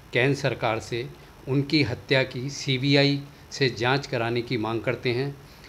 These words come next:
ताकि जो उनके हत्यारे हैं उन्हें उम्र कैद हो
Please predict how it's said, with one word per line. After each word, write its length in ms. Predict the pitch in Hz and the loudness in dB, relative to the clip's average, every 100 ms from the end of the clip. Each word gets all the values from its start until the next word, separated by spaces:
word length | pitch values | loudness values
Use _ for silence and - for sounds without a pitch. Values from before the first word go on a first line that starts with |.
| - - | -20 -2
ताकि 480 | 120 120 - 147 143 - - - 107 | 2 2 0 -2 -2 -10 -20 -16 -6
जो 380 | 104 143 143 143 - - - - - | 2 4 4 0 -16 -20 -20 -20 -10
उनके 320 | 127 127 127 135 | -4 -2 2 2
हत्यारे 540 | 120 - 123 120 135 | 2 0 2 4 4
हैं 500 | 127 143 156 143 - | 4 2 -2 -10 -6
उन्हें 220 | 120 135 - - | -2 -2 -4 -6
उम्र 200 | 110 117 | -4 -4
कैद 320 | - 120 123 | 0 2 2
हो 280 | 127 139 | 2 0